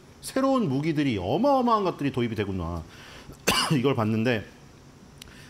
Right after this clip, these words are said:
그 중입자 치료가 우리나라에서 이제 연세의료원에서만 최초로 하고 있는 건데, 빛의 속도의 칠십 프로에 가까운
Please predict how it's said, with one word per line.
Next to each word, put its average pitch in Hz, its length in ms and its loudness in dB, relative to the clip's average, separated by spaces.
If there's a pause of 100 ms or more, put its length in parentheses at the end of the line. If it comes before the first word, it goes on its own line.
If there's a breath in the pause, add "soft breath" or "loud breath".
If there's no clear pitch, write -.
그 151 140 0
중입자 196 440 0
치료가 110 640 2
우리나라에서 139 480 0
이제 110 120 -2
연세의료원에서만 123 880 -2
최초로 151 380 -4
하고 143 200 0
있는 104 240 -2
건데, 90 460 -4
빛의 160 400 -2
속도의 165 640 0
칠십 240 340 -4
프로에 202 220 2
가까운 135 360 0